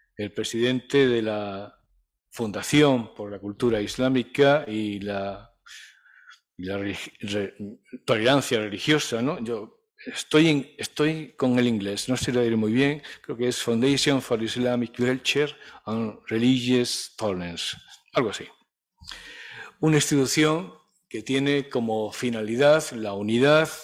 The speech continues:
la solidaridad y la fraternidad entre todos los seres humanos.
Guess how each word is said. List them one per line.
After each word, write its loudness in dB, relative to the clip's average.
la -6
solidaridad 0
y 0
la 2
fraternidad 4
entre -6
todos 2
los -4
seres -4
humanos. -6